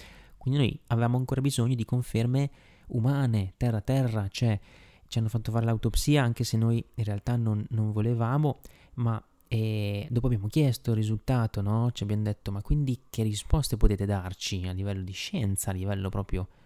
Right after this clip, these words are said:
appunto terra a terra?" Però non, non è uscito niente, quindi era come se pian piano tutte le nostre certezze, tutto quello che la scienza poteva dirci, tutto quello che era provato, tutto quello che poteva essere testato,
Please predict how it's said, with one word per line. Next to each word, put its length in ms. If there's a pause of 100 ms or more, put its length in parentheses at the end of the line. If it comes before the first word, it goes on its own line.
appunto 420
terra 260
a 20
terra?" 340 (480)
Però 180
non, 280
non 160
è 40
uscito 280
niente, 640
quindi 460 (640)
era 220
come 260
se 320
pian 300
piano 520
tutte 500
le 60
nostre 220
certezze, 680
tutto 460
quello 500
che 400 (260)
la 100
scienza 360
poteva 300
dirci, 480
tutto 300
quello 260
che 160
era 160
provato, 1040
tutto 180
quello 220
che 100
poteva 260
essere 240
testato, 800